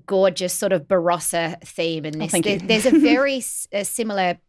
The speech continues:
Speaker 1: colour palette to all of your photos, which makes it look great on social. But what I love is the underbelly of what's really going on behind the scenes at Fable and Fig,
Speaker 2: <laughs>
Speaker 1: because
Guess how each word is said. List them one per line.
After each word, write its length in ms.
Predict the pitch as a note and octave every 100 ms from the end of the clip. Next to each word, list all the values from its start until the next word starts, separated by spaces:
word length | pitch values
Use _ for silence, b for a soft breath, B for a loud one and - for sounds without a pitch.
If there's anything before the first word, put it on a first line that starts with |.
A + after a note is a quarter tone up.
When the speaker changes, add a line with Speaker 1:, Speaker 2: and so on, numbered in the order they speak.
| _ _
Speaker 1:
colour 300 | - A#3 A3
palette 380 | - - C#3 C#3
to 120 | - C#3+
all 160 | D#3
of 80 | D3+
your 80 | E3
photos, 320 | - D3+ D3
which 160 | E3+ -
makes 260 | E3+ -
it 80 | -
look 120 | F3
great 240 | - D#3 -
on 100 | D3+
social. 560 | - F#3+ G3 - - - b b b b
But 160 | - -
what 180 | G#3+ C4
I 100 | C4
love 600 | G3+ G3 G#3+ F#3 E3 D#3+ -
is 200 | F#3+ E3+
the 260 | F#3 F#3 -
underbelly 840 | G3 G#3+ A3+ G#3+ F#3+ F3 D#3+ E3 F3
of 120 | E3+
what's 260 | G3 -
really 320 | F3+ F#3 G3 G3+
going 340 | G3+ F3+ F3
on 140 | E3+
behind 360 | E3 E3+ E3 D#3
the 60 | D#3
scenes 320 | - E3+ F3+
at 100 | -
Fable 320 | F3+ D#3+ D#3
and 140 | D#3
Fig, 260 | A#3 G#3 F3
Speaker 2:
<laughs> 60 | D#3
Speaker 1:
because 500 | G#3 - A#3 G#3+ -